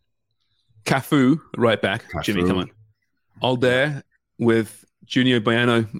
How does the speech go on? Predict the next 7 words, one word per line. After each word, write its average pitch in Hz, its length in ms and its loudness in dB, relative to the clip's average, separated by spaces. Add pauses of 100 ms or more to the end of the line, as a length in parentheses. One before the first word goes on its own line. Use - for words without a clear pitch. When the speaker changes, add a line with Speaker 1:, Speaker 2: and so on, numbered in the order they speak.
Speaker 1:
centre 120 300 0
backs. 117 420 -2 (760)
Bobby 151 220 2
Carlos 156 560 -2
at 104 80 2
left 131 220 0
back. - 280 -2